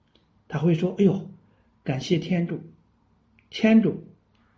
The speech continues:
通过这个药治好了我。”他不是说药治好了他，而是天主通过这个药治好了他。同样，我们今天假如有病去医院，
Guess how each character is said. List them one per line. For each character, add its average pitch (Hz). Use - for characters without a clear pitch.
通 226
过 226
这 190
个 175
药 233
治 175
好 127
了 104
我。” -
他 123
不 240
是 226
说 180
药 220
治 156
好 127
了 113
他， -
而 151
是 156
天 262
主 143
通 160
过 156
这 127
个 120
药 139
治 143
好 117
了 87
他。 -
同 127
样， 151
我 131
们 123
今 196
天 -
假 165
如 196
有 139
病 190
去 156
医 160
院， -